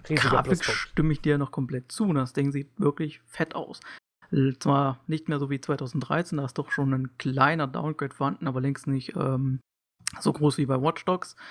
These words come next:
Speaker 2: Man sieht jetzt schon noch, dass der Großteil des, was sie mal einst angekündigt haben, immer noch drinne steckt.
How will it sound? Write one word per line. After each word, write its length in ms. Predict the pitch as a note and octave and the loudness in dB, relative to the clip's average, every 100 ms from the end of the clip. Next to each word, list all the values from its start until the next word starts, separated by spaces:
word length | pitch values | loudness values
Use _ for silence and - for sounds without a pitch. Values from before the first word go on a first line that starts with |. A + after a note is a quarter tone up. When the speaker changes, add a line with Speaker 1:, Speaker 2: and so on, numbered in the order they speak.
| - - | -20 -6
Speaker 2:
Man 120 | D3 | 0
sieht 100 | C#3 | 2
jetzt 100 | C#3 | 2
schon 120 | D#3 D3+ | 2 -2
noch, 120 | - | -2
dass 240 | C#3 - | -6 -4
der 140 | C3+ B2+ | -8 -8
Großteil 640 | - - D#3 E3 - C#3 | -8 -4 -4 -2 -2 -2
des, 500 | C3+ B2+ - - - | -2 -6 -12 -18 -16
was 160 | - - | -12 -4
sie 60 | |
mal 120 | C3+ C3 | 0 2
einst 260 | C#3+ - | 0 0
angekündigt 420 | D3+ C#3 C#3+ C#3 | -2 0 0 0
haben, 100 | C3+ | 0
immer 120 | C#3 C3+ | 0 0
noch 120 | B2+ | -2
drinne 320 | C#3 D3 C3+ | 0 2 2
steckt. 420 | - - C#3 - | -4 -8 -10 -16